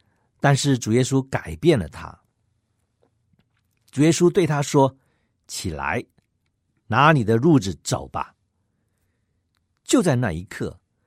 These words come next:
瘫痪了三十八年，一直在毕士大池旁边等候医治的这个瘫子，立刻痊愈，拿起褥子走了。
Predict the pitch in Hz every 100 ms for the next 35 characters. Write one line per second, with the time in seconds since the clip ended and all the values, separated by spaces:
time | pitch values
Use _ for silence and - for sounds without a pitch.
0 | _ _ _ - 220 233 233 196 165 -
1 | 247 190 160 156 147 101 107 - _ _
2 | _ _ 269 254 180 175 180 160 240 202
3 | 220 170 - 160 131 143 160 156 - 113
4 | 110 202 170 214 233 233 196 135 196 120
5 | - - 175 180 135 82 _ _ _ _
6 | - 320 294 135 - 139 90 - 85 110
7 | 101 - _ _ _ _ 127 143 147 -
8 | 123 127 98 - - 65 78